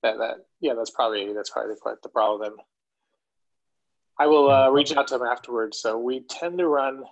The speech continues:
Speaker 1: a, uh, to, to, to run one every other week. Um, but we had, Nikolai just, uh, had a, uh, job change, and so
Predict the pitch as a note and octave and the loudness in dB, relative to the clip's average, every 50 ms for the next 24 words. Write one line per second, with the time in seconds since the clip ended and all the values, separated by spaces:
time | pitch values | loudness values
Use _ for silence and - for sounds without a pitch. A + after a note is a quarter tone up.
0 | _ - C#3 B2+ A#2+ B2 B2 A#2+ A#2+ A#2 A#2 A#2 A#2 A2+ A2+ A2+ A2+ A2+ A2 G#2+ | _ -8 -4 -4 -2 -2 -2 -4 -4 -6 -6 -6 -4 -2 0 0 2 2 2 0
1 | - - - - - - A#3 G#3+ D#3 - - - - _ C#4+ - - - B2+ B2 | -2 -6 -10 -14 -14 -12 -12 -12 -12 -14 -18 -20 -20 _ _ -16 -14 -10 -10 -10
2 | A2+ - - C3 B2+ A#2+ B2 B2 A#2+ A#2 A#2 A2+ A#2+ A#2 A2+ A2+ A#2+ A#2+ A#2 A#2 | -10 -8 -6 -4 -4 -2 -2 -4 -4 -4 -6 -6 -6 -8 -8 -8 -8 -10 -10 -8
3 | A#2 A2+ A2 A#2+ A2+ B2 A#2+ A2+ A2+ A#2+ C#3+ D3+ _ _ _ _ _ _ _ - | -6 -6 -4 -4 -4 -6 -8 -8 -8 -10 -10 -12 _ _ _ _ _ _ _ -4
4 | A2+ A2 G#2+ A2 G#2+ G#2 G#2 G#2 G#2 G#2 G#2+ A#2 - _ _ _ _ B2+ A2+ A2+ | -2 0 2 2 4 4 4 2 0 -2 -6 -14 -20 _ _ _ _ -4 -4 -2
5 | A#2+ B2+ B2+ B2 C#3 C3 - C3 A#2 A2+ - A#2 - - - - A#2 G#2+ G#2+ G#2 | -2 -4 -4 -6 -6 -2 0 0 0 0 -2 -8 -14 -14 -8 -2 0 0 0 0
6 | G#2 A2+ A2 A2 G#2+ G#2 G#2 G#2 G2+ - - - - A2+ A#2 A#2+ C#3 C3 C3 B2+ | 0 0 -2 -2 -2 -4 -4 -4 -4 -4 -4 -4 -6 -6 -4 -2 -2 0 0 -2
7 | - - G#2 G#2 G#2+ A2+ - - - G#2+ G#2+ - - G#2+ G2 G2+ | -4 -10 -16 -18 -20 -20 -20 -20 -20 -20 -18 -10 -6 -6 -6 -6